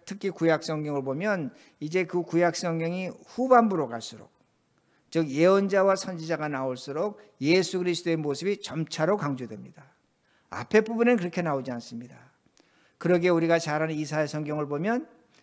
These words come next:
다윗의 자손에서 메시아가 오실 것을 분명히 얘기하고, 또 그 메시아가 당할 이야-, 그 사건이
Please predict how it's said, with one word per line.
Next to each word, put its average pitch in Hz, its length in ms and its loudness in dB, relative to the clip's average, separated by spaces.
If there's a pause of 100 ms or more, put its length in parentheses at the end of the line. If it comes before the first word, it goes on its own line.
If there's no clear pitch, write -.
(100)
다윗의 147 420 4
자손에서 147 640 -2 (480)
메시아가 151 460 0
오실 147 260 -4
것을 151 280 -6
분명히 175 480 -2
얘기하고, 156 720 0 (240)
또 160 180 0
그 175 500 0 (840)
메시아가 170 520 4
당할 147 440 0
이야-, 131 240 -2 (320)
그 151 120 -8
사건이 139 680 -6